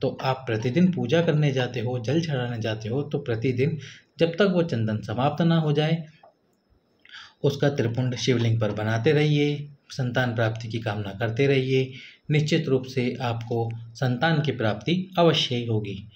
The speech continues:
सोमवार की अष्टमी के दिन इन उपायों को कीजिए, भोलेनाथ की कृपा रही तो आपकी गोद में जल्दी से एक बच्चा खेलेगा।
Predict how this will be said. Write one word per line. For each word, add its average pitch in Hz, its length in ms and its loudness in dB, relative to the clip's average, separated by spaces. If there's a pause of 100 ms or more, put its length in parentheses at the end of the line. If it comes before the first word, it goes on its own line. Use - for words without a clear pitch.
(920)
सोमवार 175 460 8
की 135 160 -2
अष्टमी 135 400 0
के 113 140 -4
दिन 117 320 -2
इन 120 100 0
उपायों 110 400 0
को 139 100 -2
कीजिए, 135 540 -2 (460)
भोलेनाथ 117 500 2
की 110 120 -4
कृपा 120 320 0
रही 123 300 -2 (200)
तो 151 60 -2
आपकी 113 360 0
गोद 104 260 -4
में 107 140 -4
जल्दी 147 300 0
से 107 140 -6
एक 143 180 -2
बच्चा 147 300 -2
खेलेगा। 107 480 -4